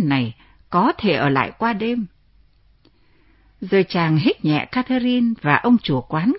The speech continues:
cười nhăn nhở. Catherine và Larry bắt đầu đi bộ theo đường mòn lên đỉnh núi. Thực ra là có hai lối đi, tách ra thành hai hướng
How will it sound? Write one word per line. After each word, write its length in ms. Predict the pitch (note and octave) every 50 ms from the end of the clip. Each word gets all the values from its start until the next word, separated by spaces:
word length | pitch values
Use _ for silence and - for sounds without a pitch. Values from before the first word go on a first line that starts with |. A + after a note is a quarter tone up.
| - -
cười 220 | F3+ D#3+ C3+ A#2+
nhăn 300 | B2 D3+ G3 A#3 A3+ F#3
nhở. 280 | D3 C#3 C3+ A#2 G#2+ A#2+ C#3+ _ _ _ _ _ _ _ _ _ _ _ _ _ _ _ _ _ _ _ _ _ _ _ _ _ _ _ _ _ _ _ _ _ _ _ _ _ _ _ _ _ _ _ _ _ _
Catherine 640 | - G#3+ G#3+ - A3 G3+ G3 G#3 G#3 G#3 G3+ G3 F#3+ - - _ -
và 300 | C#3+ C3+ C3 B2 A#2+ B2+
Larry 440 | D#3 F#3 G3 F#3+ F#3+ F#3 F#3 G3 - _ _ _ _ _ _ _ _ _ -
bắt 180 | B3+ E4 -
đầu 180 | - D#3 C#3+ C3
đi 180 | - A3 A#3 G3
bộ 340 | C3 C3 C3 A#2 - - _ _ _
theo 180 | - A#3+ A#3 G#3
đường 300 | D3+ C3+ D3+ C3 B2 B2+
mòn 260 | C3+ C3+ B2+ A#2 A#2+
lên 240 | D3+ F#3+ A3 G3+ D#3
đỉnh 260 | C3+ C3 A#2 A#2 A#2+
núi. 280 | C#3 C#3+ D#3 F#3+ A#3+ - - _ _ _ _ _ _ _ _ _ _ _ _ _ _ _
Thực 160 | - A3+ F3+ E3+ -
ra 140 | - B3+ B3+
là 120 | G#3+ D3+
có 160 | C#3 - G#3+ A#3+
hai 320 | B3+ A#3+ A#3+ A#3+ A#3+ A#3+
lối 240 | A#3 G3+ G3+ B3+ C#4
đi, 260 | A3+ A3+ A3 A3 A3 - _ _ - - - - -
tách 280 | C#4+ E4+ - - -
ra 200 | - A#3 A#3 A3+ A3+ -
thành 260 | - E3+ D3 B2+ A#2+ A#2+ C3+
hai 420 | - - - A3+ A#3+ A#3 A3+ G#3+ G3+
hướng 260 | - G3 G3 G3+ A3